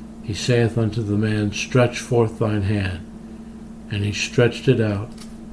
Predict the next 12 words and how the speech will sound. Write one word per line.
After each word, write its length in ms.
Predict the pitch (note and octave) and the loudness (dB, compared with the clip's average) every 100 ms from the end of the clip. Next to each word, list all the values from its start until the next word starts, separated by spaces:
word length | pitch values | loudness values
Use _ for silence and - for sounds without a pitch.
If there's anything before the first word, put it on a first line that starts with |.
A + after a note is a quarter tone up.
| - | -10
and 100 | G#2+ | -4
his 180 | G#2 G2 | -4 0
hand 400 | B2+ A#2 A#2 A2+ | 4 6 6 4
was 160 | G#2+ G#2 | 2 0
restored 580 | G2 - - A#2+ A2+ G2 | -4 -4 2 4 4 2
whole 540 | G#2+ B2 B2 A#2+ B2+ A#2 | 0 2 4 2 -2 0
as 280 | A2+ G2+ | 0 0
the 140 | - G#2 | 0 2
other. 300 | G2 - - - - - - - - - - - - - - - - | 0 -2 -8 -10 -14 -14 -14 -14 -14 -16 -16 -16 -16 -16 -16 -14 -8
The 60 | - | -4
Pharisees 580 | - D3 C#3+ C#3 C3 G#2+ | 8 10 10 8 4 4
were 180 | G#2 | 0